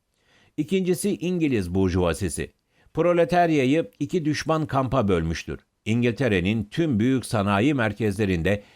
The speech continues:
İrlandalı proleterlerle İngiliz proleterler arasında derin bir düşmanlık vardır.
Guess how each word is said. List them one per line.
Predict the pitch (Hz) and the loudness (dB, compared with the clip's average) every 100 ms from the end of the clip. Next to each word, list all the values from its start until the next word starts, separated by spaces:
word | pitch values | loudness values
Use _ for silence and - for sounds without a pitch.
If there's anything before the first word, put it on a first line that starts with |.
| - | -8
İrlandalı | 131 143 156 180 156 143 135 110 - | -2 2 2 2 2 2 2 0 -2
proleterlerle | 143 143 135 131 127 127 131 92 95 117 - - | 0 2 2 2 2 2 2 2 0 0 -4 -6
İngiliz | 185 190 160 147 120 87 101 | -4 0 0 0 -2 -6 -4
proleterler | 147 139 135 117 127 127 143 | 0 2 0 0 0 2 2
arasında | 123 120 120 104 113 101 - | 2 0 -2 -2 -2 -2 -2
derin | 87 117 175 180 | -2 0 0 -2
bir | 165 | 0
düşmanlık | 143 135 151 139 135 104 | 0 -2 0 0 0 0
vardır. | 85 67 65 | -2 -2 -6